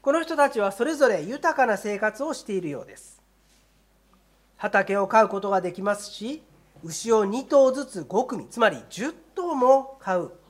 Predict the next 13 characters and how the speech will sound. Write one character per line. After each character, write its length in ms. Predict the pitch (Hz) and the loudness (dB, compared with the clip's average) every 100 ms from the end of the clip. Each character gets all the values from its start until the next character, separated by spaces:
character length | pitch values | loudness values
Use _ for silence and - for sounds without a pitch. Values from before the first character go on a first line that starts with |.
| _ _ | _ _
ま 80 | 139 | -20
あ、 20 | |
こ 120 | - 165 | -12 -6
れ 60 | |
は 100 | 196 | -6
相 300 | - 202 262 | -4 -2 -2
当 260 | 269 294 294 | -2 -4 2
な、 320 | 294 320 311 _ _ _ _ | 2 2 -2 _ _ _ _
ま 100 | 202 | -6
あ、 80 | 156 - _ | -6 -10 _
高 220 | - 302 | -4 -2
価 120 | 196 | -2
な 80 | 131 | -12